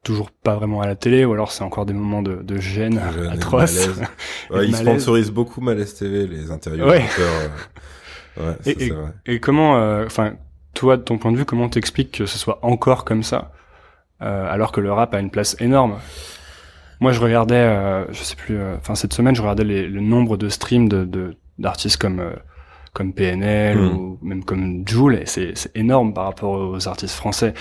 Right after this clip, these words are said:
Speaker 2: Ouais.
Speaker 1: Et quand tu vois qu'un, un, un groupe de pop rock français va passer sur toutes les chaînes, même s'ils font quoi, cinq ou dix mille ventes de C D,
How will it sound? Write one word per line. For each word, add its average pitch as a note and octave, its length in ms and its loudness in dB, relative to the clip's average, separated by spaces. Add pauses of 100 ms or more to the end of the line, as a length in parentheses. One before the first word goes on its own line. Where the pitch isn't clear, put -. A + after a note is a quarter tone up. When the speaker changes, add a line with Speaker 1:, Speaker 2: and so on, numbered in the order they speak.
(140)
Speaker 2:
Ouais. E2 120 0
Speaker 1:
Et - 20 2
quand A#2+ 120 -2
tu A#2 120 -2
vois C3 100 6
qu'un, G#2+ 300 0 (420)
un, A2 160 -2 (160)
un A#2 100 4
groupe B2 200 4
de A#2 80 6
pop A2+ 200 0
rock - 260 0
français B2 420 4
va A2 120 4
passer G#2+ 260 0
sur - 180 -2
toutes - 180 -6
les G2 80 4
chaînes, A#2+ 400 4
même A2 140 4
s'ils G#2+ 260 -2
font G#2 200 -6
quoi, G2+ 200 -4
cinq - 300 -4
ou - 20 -2
dix G#2 140 0
mille G#2 180 0
ventes G#2 220 0
de G2 80 -2
C G2+ 160 0
D, A#2+ 200 2